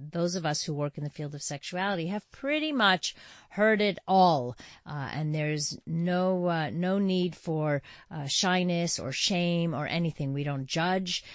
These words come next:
We are there to hear and to help. Uh, so without, without that judgment, and, and people usually, once they're in the office, they, they see, because it's, it's a question of the approach that, uh, we use when we talk about these issues that,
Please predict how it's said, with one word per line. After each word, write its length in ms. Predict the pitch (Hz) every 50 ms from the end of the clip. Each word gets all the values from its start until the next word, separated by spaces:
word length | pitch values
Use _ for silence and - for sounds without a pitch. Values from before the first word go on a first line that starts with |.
| - - - -
We 160 | - 147 151 147
are 120 | 143 143
there 200 | 139 143 139 143
to 160 | - - 147
hear 480 | 143 - - 190 196 190 190 190 185 - -
and 180 | 139 139 -
to 120 | - - 147
help. 400 | 127 - 170 147 - - _ - - - - - - - - - _ _
Uh, 300 | 139 139 143 143 139 123
so 320 | 131 - - - 139 135 110
without, 640 | 120 151 160 156 - 165 160 160 156 160 - - - -
without 440 | - 160 160 - 160 147 147 147 -
that 240 | - 143 143 123 123
judgment, 540 | - 139 139 135 - 117 120 120 143 - 151
and, 140 | 165 190 - -
and 120 | - -
people 280 | 254 311 294 - 262 233
usually, 560 | 202 196 196 196 180 160 170 165 160 151 147 - - - - - _ _ - -
once 300 | - 226 240 233 - -
they're 200 | 196 175 160 165
in 140 | 160 151
the 140 | 151 143 139
office, 400 | 143 139 143 143 - 156 143 -
they, 340 | - 151 139 139 139 135 - _
they 320 | - 160 156 151 151 147 139
see, 440 | - - - - 208 185 143 120 127 -
because 320 | 143 - - 156 139 147
it's, 260 | 147 - - - - -
it's 200 | - 156 - -
a 60 | 160 - _ -
question 320 | - 175 - - 170 151
of 180 | 147 143 143 143
the 140 | - 147 143
approach 580 | 135 - - - - 165 165 151 - - -
that, 320 | - 151 139 135 - - - - - - - - _ -
uh, 200 | 147 139 131 -
we 280 | - - 165 170 170 160
use 500 | 156 147 147 143 139 139 139 139 143 147
when 160 | 139 131 135
we 80 | 135
talk 320 | 135 - - 190 190 - -
about 240 | 165 147 135 131 -
these 240 | 131 127 123 123
issues 460 | 120 127 - - 131 123 120 117 - -
that, 200 | 123 117 113